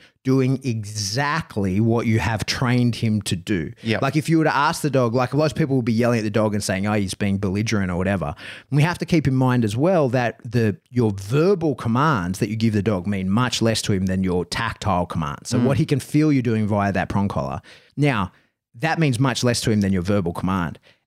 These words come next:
Speaker 1: And so a lot of people get angry and they'll be yelling at the dog, and the dog's like, "Well, I hear you yelling at me and I understand that word no, but I also feel you hitting me with that prong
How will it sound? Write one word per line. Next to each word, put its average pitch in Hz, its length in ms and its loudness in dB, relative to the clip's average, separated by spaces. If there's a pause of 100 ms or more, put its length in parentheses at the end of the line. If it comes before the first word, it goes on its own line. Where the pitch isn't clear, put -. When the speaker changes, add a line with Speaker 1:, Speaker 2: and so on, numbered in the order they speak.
Speaker 1:
And 139 100 -2
so 147 260 2 (400)
a 131 80 -2
lot 160 160 4
of 160 60 -2
people 139 240 0
get 123 200 0
angry 151 440 2
and 139 80 0
they'll 120 80 -2
be 107 80 -4
yelling 131 320 2
at 113 80 0
the 107 60 -2
dog, 117 180 2
and 117 80 2
the 104 60 0
dog's 107 220 2
like, 101 260 0
"Well, 135 180 2
I 131 160 0
hear 147 240 2
you 277 80 4
yelling 131 400 2
at 87 140 -8
me 85 280 -10
and 135 140 0
I 127 120 0
understand 151 600 2
that 101 160 0
word 107 360 2
no, 98 480 0 (280)
but 143 120 0
I 135 160 2
also 170 400 2
feel 151 360 2
you 113 220 2
hitting 120 320 2
me 110 80 2
with 110 140 0
that 95 180 -2
prong 98 400 -2